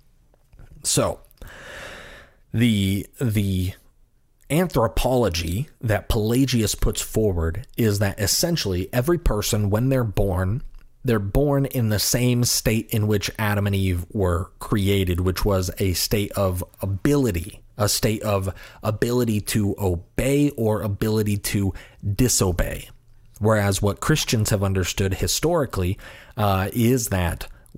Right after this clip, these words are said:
because of this reality of original sin, we are all born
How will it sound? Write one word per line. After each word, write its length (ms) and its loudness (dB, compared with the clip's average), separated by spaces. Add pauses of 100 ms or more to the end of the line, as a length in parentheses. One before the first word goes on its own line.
(920)
because 560 0
of 300 0
this 260 0
reality 600 0
of 200 0
original 520 2
sin, 560 0 (280)
we 140 4
are 160 2
all 160 2
born 640 2